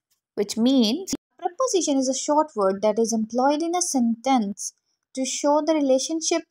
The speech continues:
nouns, pronouns, or phrases have with each parts within the respective sentences।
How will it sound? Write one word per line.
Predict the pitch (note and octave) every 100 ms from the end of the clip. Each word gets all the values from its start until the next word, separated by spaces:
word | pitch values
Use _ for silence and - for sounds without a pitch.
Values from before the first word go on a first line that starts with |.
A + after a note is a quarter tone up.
| _
nouns, | G#3+ A#3 A#3 A#3+ E4+ - _
pronouns, | E4 G#4+ B3+ G3 G3+ -
or | - G#4 - B3
phrases | A3+ A3+ A#3+ A#3+
have | A#3+ G3 G#3 _ _ _ _ C4+
with | B3 -
each | D#4 G4+ - -
parts | C4 G#3 A3+ - A#3+
within | A3 A3 A#3 D4 D4+ C4
the | A#3+ B3
respective | C4+ G#3+ - G3+ -
sentences। | C#4+ D4 B3+ G#3 - G3+